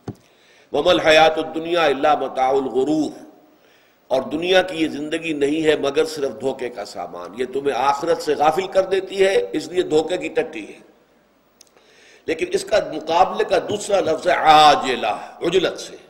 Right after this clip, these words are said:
جو قریب ہے، فوری طور پر ہے، سامنے ہے، جس کے فائدے بھی فوری ہیں، نقد ہیں، اور جس کے نقصانات بھی جو ہیں فوری ہیں۔ تم اصل میں عاجلہ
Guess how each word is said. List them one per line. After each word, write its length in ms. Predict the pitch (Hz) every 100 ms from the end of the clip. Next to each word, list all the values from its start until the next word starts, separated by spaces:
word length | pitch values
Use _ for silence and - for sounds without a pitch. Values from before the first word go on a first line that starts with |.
| -
جو 100 | 127
قریب 440 | - 151 180 147
ہے، 240 | 123 147 165 - - _ -
فوری 320 | 139 160 175 -
طور 160 | 139
پر 260 | 139 127 123
ہے، 100 | 139
سامنے 540 | - 147 156 151 139
ہے، 180 | 113 104 - - _ _ _ _ _
جس 180 | 123 -
کے 140 | 160
فائدے 500 | 147 - 135 156 185
بھی 220 | 185 190 165 -
فوری 420 | 143 165 185 170
ہیں، 80 | 175
نقد 420 | 277 143 170 -
ہیں، 160 | 160 131
اور 100 | -
جس 200 | 123 120
کے 120 | 127
نقصانات 720 | 120 - 117 113 120 147 -
بھی 120 | 143
جو 140 | 127 120
ہیں 100 | 131 -
فوری 240 | 135 139
ہیں۔ 180 | 101 - - _ _ _ _ _ _ _ _ _ -
تم 160 | 214
اصل 340 | 202 190 214 214
میں 160 | 214
عاجلہ 520 | 190 156 175 196 220